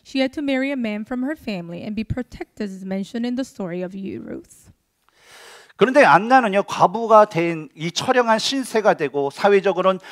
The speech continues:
Speaker 2: 약자 중에 약자가 되었지만요, 자신의 그 상황에 굴복하지 않고 하나님만을 바라보고 하나님만을 의지하는 그런 삶을 되-, 살게 되었습니다.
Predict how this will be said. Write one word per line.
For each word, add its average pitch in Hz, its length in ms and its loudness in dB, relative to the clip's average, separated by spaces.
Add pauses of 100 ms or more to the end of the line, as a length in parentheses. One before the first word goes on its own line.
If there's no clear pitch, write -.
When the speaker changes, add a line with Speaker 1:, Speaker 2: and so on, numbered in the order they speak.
(160)
Speaker 2:
약자 - 440 4
중에 233 340 -2
약자가 220 500 2
되었지만요, 143 760 -4 (440)
자신의 - 360 4
그 277 100 2
상황에 240 340 2
굴복하지 185 520 2
않고 160 240 4
하나님만을 262 640 4
바라보고 180 720 4 (160)
하나님만을 277 680 4
의지하는 170 760 0 (200)
그런 147 220 -2
삶을 113 400 -6
되-, 120 280 -6
살게 127 300 -2
되었습니다. 95 580 -10